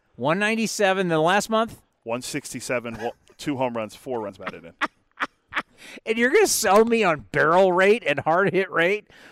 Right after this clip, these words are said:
Speaker 1: when you're hitting one sixty-seven and two hundred and two oh two? And, I mean, you're in.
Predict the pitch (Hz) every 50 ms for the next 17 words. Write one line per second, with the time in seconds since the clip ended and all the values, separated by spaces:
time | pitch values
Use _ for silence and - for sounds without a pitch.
0 | - _ - - 160 165 165 165 156 151 147 185 190 190 175 170 151 127 117 -
1 | 147 143 135 135 139 156 165 175 196 214 - - - - - 214 202 - - -
2 | 202 175 156 - - - 170 160 175 185 190 185 175 147 131 117 - - 196 196
3 | 165 165 175 180 190 185 196 190 165 139 123 117 - 165 175 175 175 170 175 170
4 | - - 165 170 202 196 156 127 139 147 151 170 180 190 202 220 226 208 170 127
5 | 107 104